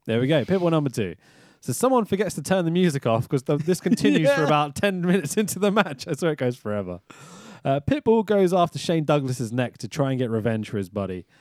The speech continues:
Speaker 1: And wow, this match is incredibly slow at this point.
Speaker 2: This is dire.
Speaker 1: We're a minute or two in and I'm bored as shit 'cause no one's selling, no one's really working. Douglas isn't too bad, but Pitbull is fucking terrible.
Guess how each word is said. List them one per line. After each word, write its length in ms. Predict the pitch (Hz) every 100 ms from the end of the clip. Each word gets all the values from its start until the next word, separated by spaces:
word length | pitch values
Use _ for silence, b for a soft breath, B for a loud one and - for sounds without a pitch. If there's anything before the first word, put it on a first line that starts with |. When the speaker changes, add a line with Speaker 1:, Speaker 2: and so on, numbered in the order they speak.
| b b b b -
Speaker 1:
And 240 | 107 110
wow, 600 | 147 160 156 151 143 135
this 340 | 131 127 156 143
match 360 | 135 113 - -
is 280 | 117 113 107
incredibly 1500 | 123 127 143 - - 151 147 147 147 143 143 135 113 104 101
slow 380 | - 98 92 90
at 80 |
this 160 | 92 -
point. 360 | 98 90 87 - b b b b _
Speaker 2:
This 280 | 127 135 -
is 80 | 104 _
dire. 400 | 104 92 90 90 _ -
Speaker 1:
We're 220 | 170 170
a 40 |
minute 260 | 175 175 139
or 100 | 131
two 300 | - 131 135
in 80 | 113
and 120 | 107
I'm 220 | 110 101 -
bored 280 | 123 123
as 140 | 107 92
shit 480 | - - - 110 -
'cause 140 | 107
no 160 | 120 175
one's 240 | 190 170
selling, 500 | - 165 135 123 117
no 120 | 135
one's 200 | 170 160
really 140 | 165 143
working. 640 | 113 117 110 - 104 107 b b b
Douglas 320 | 262 247 214
isn't 280 | 214 180 143
too 260 | - 175 170
bad, 260 | 120 107 101
but 160 | 104
Pitbull 400 | - 165 123 98 87
is 100 | -
fucking 580 | 139 160 135 - 85 -
terrible. 800 | - 110 127 123 95 82 82